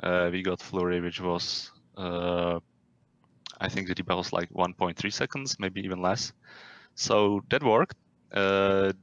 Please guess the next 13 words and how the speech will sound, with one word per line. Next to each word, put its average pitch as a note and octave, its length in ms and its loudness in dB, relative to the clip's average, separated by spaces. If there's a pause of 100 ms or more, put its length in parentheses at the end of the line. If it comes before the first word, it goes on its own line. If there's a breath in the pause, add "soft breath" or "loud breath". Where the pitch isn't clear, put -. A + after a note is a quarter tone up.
(220)
they G2 160 2
killed G2 340 -6
this, - 460 -4
uh, F2+ 520 -2 (140)
kind F#2 220 -4
of F2+ 60 -6
gameplay. G#2+ 420 -2 (640 loud breath)
However, G#2+ 760 4 (300)
uh, F#2+ 680 0 (340)
it - 120 -6
created A2+ 240 0
another G2 240 0
problem, A#2+ 420 0